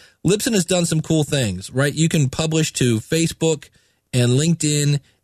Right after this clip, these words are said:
and Twitter. You can you can publish directly to your website if you're using WordPress with Spreaker. So they, or with Spreaker, let's get these straight, with Libsyn, right? You can, you can publish once on Libsyn and it goes everywhere, including your own app.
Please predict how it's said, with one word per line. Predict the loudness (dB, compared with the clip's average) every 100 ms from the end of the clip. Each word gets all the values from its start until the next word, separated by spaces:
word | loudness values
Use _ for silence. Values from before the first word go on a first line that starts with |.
| -2
and | 0 0 0
Twitter. | 0 2 2 0 -4 -2
You | 2
can | 2 2 -4 -6 -6 0
you | 0
can | 0 0
publish | 0 0 0
directly | 0 0 0 -2
to | 0 2
your | 2
website | 2 0 0 -2 -2 -4
if | -4 0
you're | 2
using | 4 4 2
WordPress | 2 2 -2 -4 -8 -18 -20 _ _
with | 0 0
Spreaker. | 0 0 0 -2
So | 0
they, | 0 0
or | -2
with | 0 0
Spreaker, | 0 0 0 0 -4
let's | -2
get | -2 0
these | 0
straight, | 2 0 0
with | -2 0
Libsyn, | 2 0 0 -2 -4 -12 _ _ _ _ _ _
right? | -4 0
You | 0
can, | 0 0
you | 2
can | 0 -2
publish | -4 -2 0 0
once | 0 0
on | 0 0
Libsyn | 0 -2 0 0
and | 2
it | 2
goes | 2 2 0
everywhere, | -2 0 2 0
including | 0 0 0 0 2
your | 2 2
own | 0
app. | -2 -6